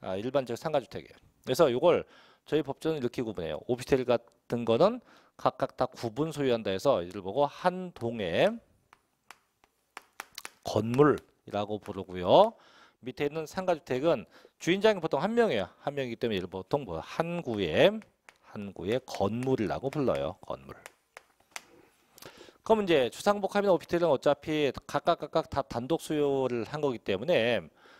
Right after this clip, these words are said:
어떻게 과세하냐? 각각 구분 과세, 각각, 각각 과세, 각각. 그럼 무슨 얘기냐면, 그럼 갑시가, 갑시가 이 건물 마지막에 주택이 있고 일 층에 상가를 갖고 있다. 갑시가 이렇게 두 개를 갖고 있어요. 갖고 있으면, 아, 그냥 각각이에요.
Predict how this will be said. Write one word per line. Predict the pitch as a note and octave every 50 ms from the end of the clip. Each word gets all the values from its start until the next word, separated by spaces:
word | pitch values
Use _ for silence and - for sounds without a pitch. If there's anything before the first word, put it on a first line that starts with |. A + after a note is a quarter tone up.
| - - _ _
어떻게 | - A#2 B2 - E3+ D#3
과세하냐? | D3+ B2+ A2+ B2 B2 C3+ C#3+ A2 E2+ E2 - - -
각각 | - - - - D3+ D3 - - - -
구분 | - - C#3 D3 F3 F3+
과세, | D#3 B2 - -
각각, | A#2+ G#2 - - G2+ - - _ _
각각 | - - A#2 - B2 - -
과세, | - G2+ F#2 - - F2 - _ _ _ -
각각. | - - - - - - - - _ _ _ _ _ _ - - _ _ _ _ - - _ _ _ _ - - - - _ _
그럼 | - F#3 D#3+
무슨 | D3 C#3 D#3 F3+
얘기냐면, | F3 E3 C3+ B2 A2+ B2 D#3 D#3 A#2+ F2 D2+ D2 - _ _
그럼 | - E3 D#3
갑시가, | - - C#3 - - - F#3+ F3 C3+ G#2 F#2+ G#2+ A2 G2 D#2+ -
갑시가 | - - - - - F#2 D#2+ F2 A2+ D3 F3+ G#3+ A3+ A#3 _ _ _ _ _ _ _ _ _ _ _ -
이 | C#3 D3+
건물 | - - C#3+ D3 D#3 D#3+ D3
마지막에 | B2 A2 A#2 A#2+ C#3 C#3 C#3+ C#3 C#3+
주택이 | C3 - - - C3+ C3 A#2+ B2 B2+
있고 | B2 - - G3 F3+
일 | C3+ A#2 A#2
층에 | - - - A#2 A#2+
상가를 | - D#3+ E3+ D#3+ D#3 C3+ B2
갖고 | A2+ G#2 - F#2
있다. | F#2 - G2+ F#2 - -
갑시가 | - A2+ - - - A#2 G2 G2+
이렇게 | F#2 E2 -
두 | - - - A#2+
개를 | A#2 B2 A#2
갖고 | F#2 - - -
있어요. | - - - - - _ _ _ _ _
갖고 | - - A2+ -
있으면, | G#2+ - C#3+ F#3 F3+ C3 - - _ _ _ _ - - _ _ _ -
아, | A2 G#2+
그냥 | G2+ - G#3+ G3+
각각이에요. | - F3 - A3+ G#3 D3+ A#2 F#2 E2+